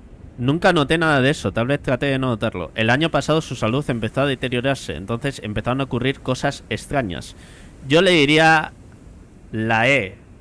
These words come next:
por la cosa de no parecer gilipollas tampoco, ¿no? Porque llega un momento que parecemos tontos.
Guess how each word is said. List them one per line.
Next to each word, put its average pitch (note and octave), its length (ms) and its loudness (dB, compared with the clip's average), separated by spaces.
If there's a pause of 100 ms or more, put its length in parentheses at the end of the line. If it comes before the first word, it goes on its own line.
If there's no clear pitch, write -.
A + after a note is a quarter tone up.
(280)
por A2 140 0
la A2 120 2
cosa B2 280 0
de C#3+ 80 4
no B2 100 0
parecer C#3 320 0
gilipollas C3+ 640 -4
tampoco, G2 560 -6
¿no? G2+ 180 -14
Porque F#2+ 760 -10
llega A2 160 -8
un C3 60 -8
momento B2+ 240 -6
que C3 80 -12
parecemos A#2 460 -8
tontos. F2 420 -14